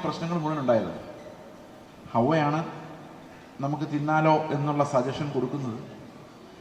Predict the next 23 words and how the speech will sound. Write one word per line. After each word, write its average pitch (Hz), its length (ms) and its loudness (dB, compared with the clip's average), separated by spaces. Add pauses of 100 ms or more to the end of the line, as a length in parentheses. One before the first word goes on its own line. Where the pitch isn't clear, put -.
(140)
ഹവ്വയാണ് 156 580 4
സാത്താൻ 151 480 4
പറ്റിക്കുന്നത്. 135 520 -2 (840)
അപ്പൊ 170 140 0
ശരിക്കും 185 440 8
ആദം 202 160 10
ഒറ്റയ്ക്ക് 220 320 6
ഇരിക്കുന്നതല്ലായിരുന്നോ 196 720 6
നല്ലതെന്ന് 185 480 4
വേണമെങ്കിൽ 165 380 2
നമുക്ക് 180 260 0
ചിന്തിക്കാം. 143 540 -4 (1900)
ഒറ്റയ്ക്ക് 175 300 -2
ഇരുന്നായിരുന്നെങ്കിൽ 185 540 2
ഈ 180 60 0
പ്രശ്നമില്ലായിരുന്നു. 151 600 0
പക്ഷേ 143 440 -4
ദൈവത്തിന് 180 460 2 (100)
ആദം 156 320 4
ഒറ്റയ്ക്ക് 170 260 -2
ഇരിക്കുന്നതിനേക്കാളും 185 760 2
നല്ലത് 160 360 2 (1400)
ഒന്നിച്ചിരുന്ന് 165 680 2